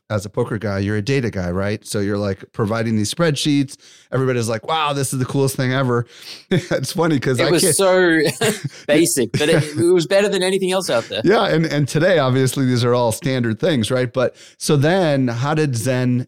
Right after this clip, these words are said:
Speaker 1: Academy come about? It's obvious you must have had a light bulb moment where you're like, "Okay, people are really into what I'm doing here. I think I might wanna do something more."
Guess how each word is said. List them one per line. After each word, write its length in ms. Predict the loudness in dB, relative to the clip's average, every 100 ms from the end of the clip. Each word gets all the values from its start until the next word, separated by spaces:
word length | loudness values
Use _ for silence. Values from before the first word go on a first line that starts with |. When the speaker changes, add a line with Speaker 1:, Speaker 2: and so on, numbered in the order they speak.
| -4
Speaker 1:
Academy 580 | -4 -2 -2 0 0 -2
come 220 | -4 -4
about? 320 | -4 -6 -8 -6
It's 220 | -6 -4
obvious 440 | -2 0 0 0 0
you 60 |
must 220 | 0 -2 -2
have 100 | -4
had 140 | -2
a 60 | 0
light 260 | -2 -2
bulb 240 | -2 0 0
moment 440 | 0 0 -2 -6 -14 -20 _ -2
where 240 | 0 2
you're 160 | 2 0
like, 240 | 0 -2
"Okay, 460 | -6 -2 -2 -2 -6 _ _
people 280 | -6 -4 -2
are 80 | -2
really 280 | 0 0 -2
into 260 | -2 -2
what 160 | -2 -2
I'm 180 | -4 -4
doing 300 | -2 -2 -2
here. 180 | -4 -6
I 80 | -6
think 200 | -8 -6
I 80 | -4
might 120 | -4
wanna 240 | -6 -8
do 120 | -8
something 340 | -10 -10 -10 -8
more." 300 | -8 -8